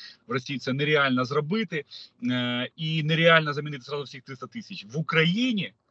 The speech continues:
де сили оборони України складають по мільйон сто, це взагалі нереальна задача. Скільки з цих мільйон сто мобілізованих? <laughs> Я так розумію, мобілізованих там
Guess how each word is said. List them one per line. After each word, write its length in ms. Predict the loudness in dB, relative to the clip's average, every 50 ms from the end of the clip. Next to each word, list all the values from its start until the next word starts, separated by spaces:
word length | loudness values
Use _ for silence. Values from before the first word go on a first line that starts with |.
| _ _ _ _ _ _ _ _ _ _ _ _ _ _ _ 2
де 180 | 6 8 8 8
сили 320 | 6 4 4 6 8 8
оборони 420 | 8 8 8 6 6 6 6 4 2
України 420 | -4 -6 -4 -4 -4 -4 -4 -6
складають 500 | -6 -4 -4 0 2 2 2 2 0 -2
по 100 | -6 -8 -8 _ _ -16
мільйон 500 | -10 -8 -6 -4 -2 -2 -2 -2 -2 -4
сто, 400 | -6 -10 -12 -8 -8 -6 -6 -8 -10 _ _ _ _ _ _ _ _ _ _ _ _ _ _ _ _ _ _
це 120 | -10 -10 -8
взагалі 480 | -4 0 2 4 4 4 4 2 2
нереальна 420 | 0 0 0 0 0 0 0 -4 -6
задача. 440 | -6 -4 -2 -2 -2 -4 -6 -14 -18 _ _ _
Скільки 280 | -14 -10 -10 -6 -6 -6
з 60 | -6
цих 180 | -6 -8 -8 -6
мільйон 280 | -4 -2 -2 -2 -2 -4
сто 160 | -6 -4 -4
мобілізованих? 840 | -4 -4 -4 -4 -6 -6 -4 -4 -4 -4 -4 -6 -10 -12 -20 -20 _ _ _ _
<laughs> 180 | -14 -10 -6 -6
Я 80 | -6
так 260 | -4 -4 -4 -4 -2 -2
розумію, 380 | -2 -2 -2 -2 0 2 2
мобілізованих 600 | 0 0 -2 -2 -2 0 0 0 0 0 0 -4 -4
там 180 | -4 -4 -4